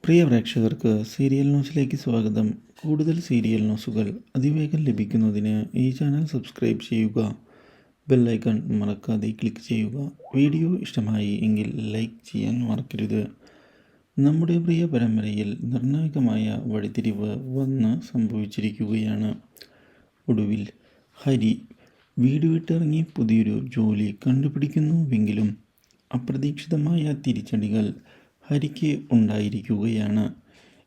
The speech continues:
ഇതേസമയം ചിത്തിരയുടെ മാറ്റങ്ങൾ മല്ലികയെ അസ്വസ്ഥയാക്കുന്നു. കാര്യങ്ങൾ കൈവിട്ടു പോകുമോ എന്ന മല്ലിക ഭയപ്പെടുകയും ചെയ്തിരിക്കുകയാണ്.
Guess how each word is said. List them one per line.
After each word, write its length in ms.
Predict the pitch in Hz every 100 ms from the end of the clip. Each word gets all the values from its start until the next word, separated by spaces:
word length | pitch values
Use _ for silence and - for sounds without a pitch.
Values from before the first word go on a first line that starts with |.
| _
ഇതേസമയം 720 | 113 110 107 - 104 104 101 - - -
ചിത്തിരയുടെ 640 | 135 131 151 151 151 151
മാറ്റങ്ങൾ 640 | 143 107 104 101 110 104 104 -
മല്ലികയെ 840 | 113 107 110 123 135 135 139 139 139 - -
അസ്വസ്ഥയാക്കുന്നു. 960 | 110 - 110 - 123 110 107 113 107 104 - _ _ _ _
കാര്യങ്ങൾ 480 | - 110 107 113 107 - - 147
കൈവിട്ടു 380 | 147 147 147
പോകുമോ 600 | 143 143 139 151 143 160 - -
എന്ന 180 | 110 107 101 - 104
മല്ലിക 460 | 107 107 104 101 113 98 - - - _ _
ഭയപ്പെടുകയും 960 | 131 123 139 143 - 107 104 110 104 123
ചെയ്തിരിക്കുകയാണ്. 1120 | 127 113 104 104 98 - 104 110 107 107 104